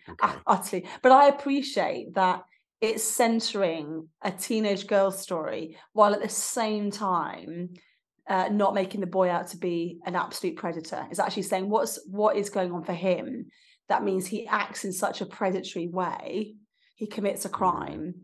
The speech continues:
Speaker 1: Mm.
Speaker 2: but you understand a little bit more about the culture around him that makes that possible. And it's, it's quite a devastating watch. Martin, we have got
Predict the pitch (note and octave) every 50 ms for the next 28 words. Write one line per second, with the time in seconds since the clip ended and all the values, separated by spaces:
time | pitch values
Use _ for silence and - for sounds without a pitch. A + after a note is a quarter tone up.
0 | _ _ _ _ - D2+ - G3+ G#3+ G#3 G3+ G3+ G3+ G3 F#3+ F#3 - G3+ F#3+ F#3+
1 | F#3 F#3 F3+ - G3 F3+ F#3+ - G#3 G3+ G3+ G3+ G3 G3 G3 F#3+ F#3+ F#3+ D#3+ -
2 | - F#3 E3+ - - - G#3+ G#3 - - - G#3+ G3+ F#3+ G#3 G#3 G#3 G#3+ G#3+ G#3+
3 | G#3 - F#3 D#3 D#3+ - - G3 G3+ G3 F#3 F3 E3 - - G3 - - - -
4 | G#3 G3+ - - G#3 A#3 A#3 B3 A3 A#3 A3+ G#3+ G#3 - - - A3+ A3 A3 -
5 | - - A3 G3 G3+ - F#3+ F3+ F3 - E3+ - - E3 F3 D#3+ D3 - - -
6 | - - - - - _ _ - C5+ - - - - - A#4+ D4+ C4+ E4+ B4 C#5
7 | D5 C5+ - - - B3 G#3+ F#3 - -